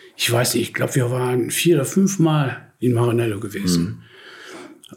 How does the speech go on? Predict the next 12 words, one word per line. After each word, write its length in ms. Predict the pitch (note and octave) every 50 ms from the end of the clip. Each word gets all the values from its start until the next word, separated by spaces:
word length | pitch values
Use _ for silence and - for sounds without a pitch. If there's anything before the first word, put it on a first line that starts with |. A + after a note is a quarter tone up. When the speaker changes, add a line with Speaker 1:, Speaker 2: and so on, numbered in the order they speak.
| - _
Speaker 1:
Und 520 | - C3+ B2 A2+ A2+ A#2 A2+ A2 - -
Pininfarina, 1400 | - - A#2+ B2 C3 C3+ C#3 D3 D3 D3 - C3 B2 A#2 C3 C3+ D3+ F3 F#3+ G3 G3 G3+ G3 G3+ F#3+ F3+ - - - - D#3+
äh, 300 | D3+ D3 C#3+ C#3+ - -
ist 180 | D3+ - - -
derjenige, 480 | D#3 D3+ D3+ D3+ D#3 D#3 D#3 D3 C#3+
der 220 | D3 C#3+ C#3+ C#3+ C#3
für 220 | - - C#3+ C3
Ferrari 580 | - - C#3+ C3+ C3 C3 C3+ C3+ C3+ C3+ C3+ C3
ja 140 | C3 B2 A2+ - - - -
zu 120 | - - C3+
der 180 | C3 C3 A#2+ -
Zeit 320 | - C3+ B2 A#2+ - -